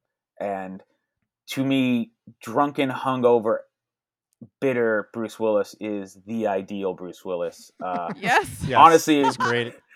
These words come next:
Speaker 1: my third, my third favorite, like, well, not blockbuster. Diggstown isn't a blockbuster. My third, probably most rewatchable movie is Die Hard with a Vengeance. Uh,
Speaker 3: Mm-hmm.
Speaker 1: and yeah,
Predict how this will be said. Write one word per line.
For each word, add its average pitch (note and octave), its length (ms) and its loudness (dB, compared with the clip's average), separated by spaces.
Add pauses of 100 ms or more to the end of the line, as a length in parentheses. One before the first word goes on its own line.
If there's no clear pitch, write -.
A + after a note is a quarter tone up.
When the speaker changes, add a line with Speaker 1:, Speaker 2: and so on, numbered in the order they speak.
(180)
Speaker 1:
my C3 240 6
third, F#3+ 540 8 (260)
my B2+ 180 2
third D#3 460 8 (420)
favorite, B2+ 380 2
like, A2+ 200 0 (400)
well, C#3+ 200 10
not C#3 200 4
blockbuster. A#2 480 2
Diggstown A2+ 360 -2
isn't A2 120 -4
a G2+ 40 -8
blockbuster. G#2+ 320 -2
My B2+ 100 0
third, C#3 440 4 (120)
probably B2 420 2
most A#2 300 -4
rewatchable G#2 960 -4
movie G2 280 -8
is G2 220 -14
Die G2 180 -4
Hard F#2 180 -6
with F2+ 120 -14
a F2 40 -16
Vengeance. F2+ 480 -12 (600)
Uh, F#2+ 60 -4 (300)
Speaker 3:
Mm-hmm. F#2+ 40 -8 (420)
Speaker 1:
and F#2 380 -10 (260)
yeah, F#2 220 -4